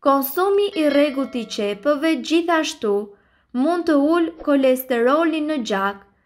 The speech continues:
gjë që është e rëndësishme për zemrën tuaj. Qepa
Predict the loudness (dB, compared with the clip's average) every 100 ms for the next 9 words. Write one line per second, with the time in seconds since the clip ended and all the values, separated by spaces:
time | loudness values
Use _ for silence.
0 | _ -12 0 2 2 0 -2 0 -2 -2
1 | -6 -14 -6 -2 0 0 -2 -4 -6 -6
2 | -6 -2 -2 -4 -8 _ _ _ 0 0
3 | 0 0 2 2 0 -2 -4 -2 0 0
4 | -2 -8 _ _ _ _ _ _ _ _
5 | _ _ _ 0 4 4 4 0